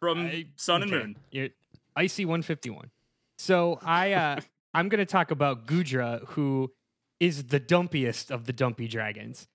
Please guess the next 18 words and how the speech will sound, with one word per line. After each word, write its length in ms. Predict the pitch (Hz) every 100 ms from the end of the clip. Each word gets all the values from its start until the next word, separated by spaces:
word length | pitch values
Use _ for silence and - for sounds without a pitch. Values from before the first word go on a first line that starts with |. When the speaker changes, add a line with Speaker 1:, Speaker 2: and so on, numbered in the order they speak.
| _ _ _ 170
Speaker 2:
For, 180 | 175 143
for 160 | 196
those 360 | 165 214 269 247
who 80 | 214
look 260 | 175 180
at 140 | 170 131
Dragonite 480 | 147 156 180 185
and 120 | 180 170
say, 300 | 185 180 175
"Why 280 | 151 202
is 120 | 220 196
that 220 | 202 -
dragon 360 | 214 202 185
so 220 | 170 240 240
powerful 500 | 233 208 170 139 131
yet 220 | 139 139
so 160 | 180 160
dumpy?" 500 | 151 156 131 113